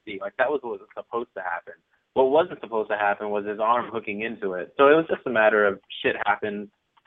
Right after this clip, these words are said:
And if you're in this business, then you are well aware that shit happens. But we have to applaud him not just for doing it, but for standing up afterwards and still being relatively okay.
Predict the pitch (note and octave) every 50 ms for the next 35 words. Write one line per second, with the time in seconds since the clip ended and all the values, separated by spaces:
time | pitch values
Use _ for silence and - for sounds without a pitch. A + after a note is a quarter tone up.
0 | - _ - A2+ A2+ A2 A2 A2 - A#2 A#2 B2 B2 A#2 A#2 A2+ A2 G#2+ - G#2
1 | G#2 G2+ G#2 G2+ G2+ G2 - _ - G2+ G2 G2 F#2+ G2 G2 G#2 G#2 G#2 G#2+ G#2
2 | G#2 G2 G2 G2 G2+ G2 F#2+ F#2 F#2 F#2 F2+ F2+ E2+ F2 E2+ - - F2+ E2+ E2+
3 | E2 E2+ - _ _ _ _ _ _ _ _ _ - - - _ - G#2+ A2 A2
4 | F#2+ - - A2+ A#2+ C3+ B2 A2+ A2+ - - A2+ G2+ - - A2 G#2+ G#2+ G#2+ A2
5 | G#2 G2 G2+ G#2 G#2 G2+ F#2 G2 G2 G2+ G2 - - F#2+ F2 A2 A2+ B2 B2 G#2+
6 | F#2+ F#2 F2+ - - G#2+ G2+ - G#2+ G2+ - _ - A2 A2 G#2+ A2 G#2 G#2+ G2+
7 | - G2+ G#2+ G#2+ - - A2 G#2 A2 A2+ G#2+ G2 F#2+ G2+ - _ - B2 A#2+ A#2+
8 | - A#2+ A2+ G#2+ G#2+ A2 G#2+ - - G#2+ G2+ G#2 G2 F#2+ F#2 - - G#2+ G#2